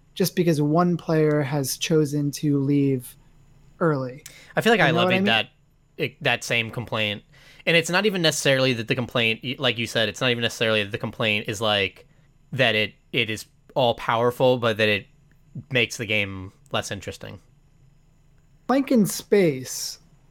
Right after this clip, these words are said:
Speaker 1: has fixed this because Clank in Space has a bunch of different things going on.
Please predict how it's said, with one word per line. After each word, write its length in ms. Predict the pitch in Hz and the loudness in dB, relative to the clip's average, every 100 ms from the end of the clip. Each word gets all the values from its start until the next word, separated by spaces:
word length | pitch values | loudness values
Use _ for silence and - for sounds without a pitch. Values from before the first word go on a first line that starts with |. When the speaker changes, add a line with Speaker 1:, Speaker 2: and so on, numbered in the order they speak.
| - - _ _ - | -20 -20 _ _ -8
Speaker 1:
has 360 | - 196 170 - | -2 0 0 -4
fixed 580 | - - 208 - - | -4 0 0 -2 -14
this 480 | 143 127 127 - - - _ _ _ - | -12 -12 -12 -12 -14 -18 _ _ _ -6
because 600 | 185 - 202 190 170 143 | -4 2 2 4 2 0
Clank 560 | - - 226 _ 220 202 | -6 -4 -4 _ -4 0
in 100 | 170 | -2
Space 460 | - 240 180 156 | 2 4 4 2
has 300 | - 185 160 | -2 0 0
a 120 | - | 0
bunch 460 | 156 143 220 220 214 | -4 -2 0 2 2
of 100 | 160 | 0
different 300 | 170 170 165 | 0 0 2
things 240 | 160 147 | 2 0
going 260 | 139 143 123 | -2 -2 -2
on. 200 | 117 120 | -8 -12